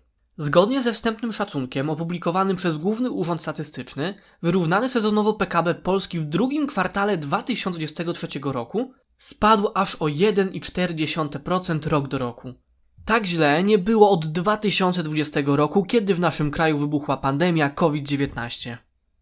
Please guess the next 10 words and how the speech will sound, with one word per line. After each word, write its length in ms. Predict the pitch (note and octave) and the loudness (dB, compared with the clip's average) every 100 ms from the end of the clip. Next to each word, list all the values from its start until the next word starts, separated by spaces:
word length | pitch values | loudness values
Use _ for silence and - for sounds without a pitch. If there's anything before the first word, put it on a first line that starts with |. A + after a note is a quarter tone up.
| - | -4
Jednakże, 680 | D#3 D#3 D3+ B2+ B2+ D3+ A3 | 0 4 2 2 0 0 0
jak 160 | E3+ - | -4 -2
wskazują 380 | - F3+ G3+ F3 | 0 4 6 6
ekonomiści, 680 | - D3 C3+ C3 - A#3+ | 4 0 -2 -4 -4 0
najgorsze 640 | B3 A#3+ G3+ G3+ G3 F#3 D3+ | 2 2 4 4 2 2 0
powinno 400 | D#3 C#3+ D3 C#3 | 0 0 0 0
być 220 | C3 - | -2 -6
już 120 | C3 | -6
za 100 | C3 | -4
nami. 340 | C3 B2 A#2 | -4 -4 -8